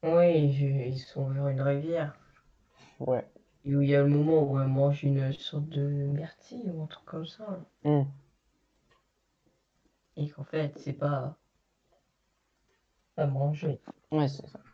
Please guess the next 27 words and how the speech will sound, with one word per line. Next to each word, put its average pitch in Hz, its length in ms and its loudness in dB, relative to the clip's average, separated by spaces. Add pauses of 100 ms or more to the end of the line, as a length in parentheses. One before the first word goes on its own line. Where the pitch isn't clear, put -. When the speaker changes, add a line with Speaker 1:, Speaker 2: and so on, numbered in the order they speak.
(760)
Speaker 2:
Alors, 139 240 8
est-ce 208 180 2
que - 80 0
tu - 220 0
as - 180 10
un... 170 180 0 (540)
Ah, - 340 0
bon, 139 200 -2
j'ai 151 260 0
mis, 180 200 4
mais 139 240 0
je - 100 -16
pense 139 240 -10
que... - 140 -14
Je 117 680 -12
pense 131 200 -8
que 131 100 -10
peut-être, 196 440 -2
hein. 175 160 -4 (240)
Est-ce 156 120 -8
que 262 60 -2
t'as - 160 4 (180)
un 277 200 10
truc 214 440 0
dans 170 140 4
le 165 60 2
film 202 360 0